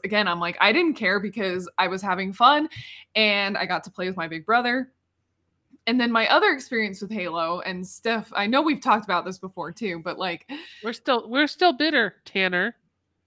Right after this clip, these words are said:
Speaker 1: <laughs> Tanner.
Speaker 2: Tyler.
Speaker 1: Um, because in high school, there was, like, this group of boys who would have lan parties and
Speaker 2: What's
Speaker 1: play
Speaker 2: that?
Speaker 1: Halo together, and they would not invite us. And we're like,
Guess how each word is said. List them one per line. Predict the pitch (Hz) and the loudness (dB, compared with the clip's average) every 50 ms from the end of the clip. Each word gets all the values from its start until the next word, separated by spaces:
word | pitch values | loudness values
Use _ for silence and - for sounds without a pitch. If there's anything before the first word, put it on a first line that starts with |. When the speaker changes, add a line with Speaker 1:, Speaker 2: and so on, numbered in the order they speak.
| _ - | _ 6
Speaker 1:
<laughs> | - 466 - 571 587 587 587 554 523 539 508 508 523 508 349 - - - - - - - - - _ | 6 6 6 4 -2 -8 -8 -8 -10 -10 -12 -14 -14 -14 -14 -12 -10 -10 -8 -8 -8 -8 -10 -8 _
Tanner. | - 277 269 190 139 139 165 202 233 269 - 330 - - - | 0 2 2 2 2 0 -2 -2 -4 -4 -8 -12 -14 -14 -2
Speaker 2:
Tyler. | - 294 254 - - - - 247 247 240 240 240 233 | 2 4 4 6 6 8 8 8 8 8 8 6 6
Speaker 1:
Um, | 226 226 226 233 233 - _ _ _ _ _ _ _ _ _ _ | 4 0 -2 -6 -10 -14 _ _ _ _ _ _ _ _ _ _
because | 285 277 - 359 302 269 269 269 233 - | -8 -4 2 4 6 6 6 6 2 -2
in | - 294 277 | -2 0 2
high | 311 302 311 349 415 | 4 4 4 4 4
school, | 392 - - - 269 226 214 214 208 214 233 269 269 - - _ _ _ | 2 0 -4 -6 -4 -2 0 0 0 0 -2 -2 -4 -6 -12 _ _ _
there | 226 285 285 | -8 -6 -6
was, | 285 302 269 | -6 -4 -4
like, | 294 320 311 311 | -4 -4 -4 -4
this | 330 320 262 | -6 -6 -4
group | - 302 320 339 339 453 453 | 0 0 0 2 2 0 -2
of | 349 226 | -2 -4
boys | - 277 311 359 415 381 254 196 214 226 208 - - _ _ _ _ | -4 -4 -2 0 0 -2 -2 -4 -6 -8 -10 -12 -16 _ _ _ _
who | - 311 302 | -4 -4 -2
would | 320 285 | -2 -4
have | 269 294 311 262 233 | -4 -6 -8 -6 -6
lan | 214 214 208 226 269 381 403 381 - | -6 -4 -4 -2 -2 -4 -4 -4 -6
parties | - 208 202 180 170 160 165 180 208 269 320 311 - - _ _ _ _ _ _ - | -8 -8 -8 -8 -6 -8 -8 -6 -6 -6 -6 -6 -8 -14 _ _ _ _ _ _ -4
and | 254 262 | -2 -2
Speaker 2:
What's | 254 | -2
Speaker 1:
play | - 311 294 | -2 -2 -2
Speaker 2:
that? | 302 - | -2 -2
Speaker 1:
Halo | 269 320 349 415 415 381 320 269 | -2 -2 -2 0 0 0 0 -2
together, | - - 254 202 - 175 170 175 180 214 262 - - | -4 -6 -8 -6 -4 -4 -4 -4 -4 -6 -6 -6 -4
and | 311 320 | -4 -4
they | 349 370 370 | -4 -4 -2
would | 349 370 359 320 | -2 0 2 2
not | 294 285 311 370 381 | 2 2 0 -4 -8
invite | 381 370 359 - 359 403 494 466 392 | -8 -6 -2 -2 -2 0 0 0 0
us. | 220 160 170 175 190 - - | 0 0 0 -4 -8 -8 -6
And | 262 269 277 | -4 -2 -2
we're | 302 311 311 | -2 -2 0
like, | 311 302 294 294 285 - - | 0 0 -2 -2 -6 -10 -16